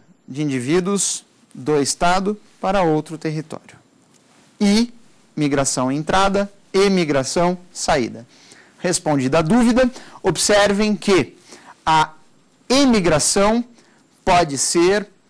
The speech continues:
individual e coletiva, pode ser temporária e definitiva, e existem outras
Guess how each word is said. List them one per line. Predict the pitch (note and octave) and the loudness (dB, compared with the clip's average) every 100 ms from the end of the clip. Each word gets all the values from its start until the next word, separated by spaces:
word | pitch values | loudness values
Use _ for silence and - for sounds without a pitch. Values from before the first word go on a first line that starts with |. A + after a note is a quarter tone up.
| _ - _ _ | _ -20 _ _
individual | F#3 F#3 D#3 D#3 C#3+ D3+ D3 | -2 -2 0 -2 2 2 2
e | C#3 | 0
coletiva, | - A#2+ A2+ - A#3 G#3+ B3 B3+ - - - _ _ _ | -4 -6 -4 0 2 4 2 0 -6 -20 -20 _ _ _
pode | - F#3 E3 | 0 0 0
ser | - D#3 C#3+ A#2+ _ _ _ | -2 0 -2 -4 _ _ _
temporária | F#3+ F#3 - D3 E3 G3 G3 D3+ B2+ - | -4 -2 0 2 4 2 2 0 -2 -6
e | D#3 | -8
definitiva, | C#3+ D3+ - C3 A#2 - F#3 A#2+ G2+ - _ _ _ _ _ - | -4 -4 -4 -8 -4 0 0 0 -6 -12 _ _ _ _ _ 0
e | D#4+ E4+ C4 - - - | 2 4 2 -4 -14 -4
existem | F3 E3 G#3+ - F#3+ - | -2 0 0 -2 -6 -2
outras | F#3+ A3+ A3 D3+ C3+ B2 - | 2 2 2 0 -2 -2 -6